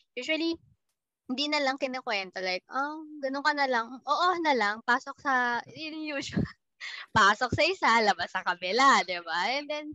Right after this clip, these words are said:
pagdating sa election, hindi naman kayo magkakatabi. So, you have the liberty to, like, choose your, your candidate. Yun.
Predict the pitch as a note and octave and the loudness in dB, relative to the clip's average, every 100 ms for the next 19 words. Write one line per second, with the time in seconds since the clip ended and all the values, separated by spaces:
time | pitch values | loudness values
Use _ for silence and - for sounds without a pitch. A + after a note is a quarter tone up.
0 | - C4 B3 C4+ C#4+ C#4+ C#4+ C#4+ D4+ D4+ | -8 -6 -4 -6 -8 -4 -4 -2 -4 -6
1 | G#3+ G3 G3+ G3 G#3 G#3 G3 G3 G#3+ A#3 | -12 -10 -6 -2 0 0 -2 -2 -2 -4
2 | A3 F3 F#3 G#3 A3+ F4 G4+ B3 A3+ G#3+ | -4 -6 -8 -12 -4 2 2 2 -4 -4
3 | G3+ F#3+ F#3 F3 E3+ E3 _ _ _ _ | -4 -4 -8 -10 -10 -14 _ _ _ _
4 | - B3 A3+ A3+ G3 F#3+ F#3 F3 E3 D#3+ | -4 -2 0 2 2 4 2 2 0 0
5 | D#3+ D#3 D3+ - C4+ G3+ D#3+ | -8 -10 -14 -6 0 0 -2